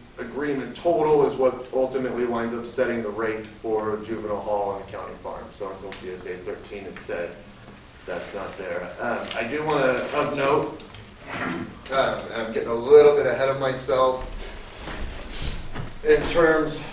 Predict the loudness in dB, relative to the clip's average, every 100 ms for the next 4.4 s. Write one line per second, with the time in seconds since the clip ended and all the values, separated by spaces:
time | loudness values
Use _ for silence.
0 | -12 -12 -12 -2 4 4 6 6 4 2
1 | 0 0 -4 -4 0 0 0 -4 0 0
2 | 0 0 0 0 0 -2 -4 -2 0 2
3 | 2 2 0 -2 -2 -2 0 -2 -2 -2
4 | -2 -4 -2